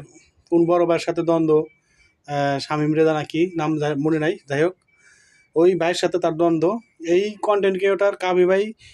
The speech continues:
বইমেলায় যে কোনো একটা ভুল বশত-, ভুল বোঝার কারণে বা ভুল বোঝার কারণে একটা ভিডিও ভাইরাল হয়ে গেছিলো, তাকে নিয়ে মানুষ ট্রোল করছে, অনেক কিছু করছে বা করতেছে। আসলে আমরা কনটেন্ট ক্রিয়েটর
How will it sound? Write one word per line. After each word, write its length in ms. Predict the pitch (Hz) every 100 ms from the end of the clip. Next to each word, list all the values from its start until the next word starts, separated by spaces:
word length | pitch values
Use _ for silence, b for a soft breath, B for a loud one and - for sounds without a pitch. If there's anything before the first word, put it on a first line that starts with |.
| b _
বইমেলায় 460 | 143 170 185 190 190
যে 140 | 180
কোনো 160 | 180 180
একটা 380 | 175 185 180 175 160 - 143
ভুল 200 | 165 185
বশত-, 360 | 160 165 160 143
ভুল 180 | 147 180
বোঝার 260 | 180 170
কারণে 300 | 165 170 170
বা 120 | 156 147
ভুল 200 | 143 165
বোঝার 340 | 165 160 160
কারণে 400 | 160 156 160 202 - B B B
একটা 340 | 139 - 147 151
ভিডিও 400 | 147 165 160 156
ভাইরাল 280 | 143 160 151
হয়ে 100 | 156
গেছিলো, 260 | 156 175
তাকে 240 | 165 143 156
নিয়ে 140 | 160
মানুষ 260 | 151 156 -
ট্রোল 200 | 160 151
করছে, 320 | 165 - 196 233 b b b b
অনেক 240 | 151 160 156
কিছু 200 | 175 170
করছে 300 | 185 160 180
বা 120 | 165
করতেছে। 480 | - 185 160 123 123 - _
আসলে 280 | 147 190 202
আমরা 380 | 208 214 214 220 B B B B B _
কনটেন্ট 380 | 196 202 208 190
ক্রিয়েটর 460 | 220 208 214 196